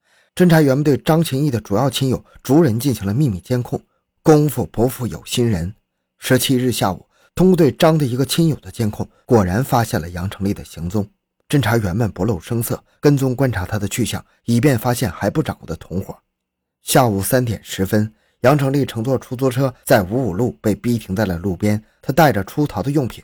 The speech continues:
被抓获归案。赴沈阳抓捕杀手的刑警支队二大队干警于当天十六日深夜赶到了沈阳。由于谢明刚正在筹备开精品店，常不在家住，他们没有贸然进谢明刚家，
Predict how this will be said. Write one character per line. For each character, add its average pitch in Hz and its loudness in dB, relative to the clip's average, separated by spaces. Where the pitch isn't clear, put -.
被 120 2
抓 95 -2
获 - -6
归 92 -4
案。 92 -8
赴 196 6
沈 135 2
阳 139 2
抓 165 4
捕 131 -2
杀 147 0
手 117 -4
的 98 -2
刑 131 -4
警 110 -4
支 120 -6
队 113 0
二 147 0
大 117 0
队 113 -4
干 113 -2
警 - -10
于 131 2
当 165 2
天 156 0
十 - -4
六 156 4
日 127 -2
深 151 -2
夜 170 -2
赶 104 0
到 123 0
了 107 0
沈 - -8
阳。 90 -16
由 131 4
于 139 6
谢 143 2
明 107 2
刚 120 0
正 123 -2
在 92 -2
筹 - -10
备 107 -2
开 107 -2
精 123 -2
品 98 -8
店， - -6
常 120 -4
不 156 0
在 101 -2
家 95 -2
住， 104 -8
他 165 2
们 165 4
没 123 2
有 127 2
贸 117 0
然 92 -4
进 98 -4
谢 113 -2
明 90 -4
刚 104 -4
家， 113 -2